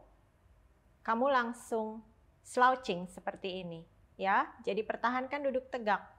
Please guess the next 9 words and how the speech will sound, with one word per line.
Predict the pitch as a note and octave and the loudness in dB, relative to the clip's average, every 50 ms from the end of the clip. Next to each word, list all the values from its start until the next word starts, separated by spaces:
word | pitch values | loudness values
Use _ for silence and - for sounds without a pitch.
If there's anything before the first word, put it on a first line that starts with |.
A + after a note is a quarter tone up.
| - - | -6 -6
aktif | B3+ - - - E4+ D#4+ | -6 -4 -2 -2 0 2
abdominalsnya. | - C4 - - A3+ A3 G#3 G3+ G3 F#3+ F3 F3 E3+ - - - D#3+ D3 - _ - - - - _ _ | 2 0 0 0 -2 -2 -2 -4 -6 -6 -8 -8 -10 -12 -14 -16 -16 -16 -18 _ -20 -20 -20 -20 _ _
Rib | - B3 C4 C4 - | 0 2 2 2 2
cage-nya | B3+ B3 B3 - B3 | 0 0 0 -2 -2
masuk. | A3+ G#3 G3+ - - F3 D#3 - - - - | -2 -2 -2 -4 -6 -6 -8 -8 -10 -8 -6
And | G3+ G3+ G3 | -4 -2 -2
then | G3 G3 F#3 | -4 -4 -6
inhale. | G3 G3 G3 G3+ G#3+ G#3 B3+ D#4+ - - - - - - G#3 G#3+ G#3+ G#3 G#3+ A3 A3 A3+ A#3 A#3+ B3+ C4 B3+ B3+ - A#3+ - - - - - - - - - - - - - _ _ - - _ _ _ _ _ - | -8 -8 -6 -4 -4 -4 -4 -6 -8 -14 -20 -20 -20 -20 -20 -20 -20 -20 -18 -18 -18 -18 -18 -18 -18 -20 -20 -20 -20 -20 -20 -20 -20 -20 -20 -20 -20 -20 -20 -20 -20 -20 -20 _ _ -20 -20 _ _ _ _ _ 2
Exhale. | A3+ A#3 A3 A3+ - - G#3+ G#3+ A3 C4 D#4+ G4 | 4 4 2 0 -2 0 2 4 4 4 4 2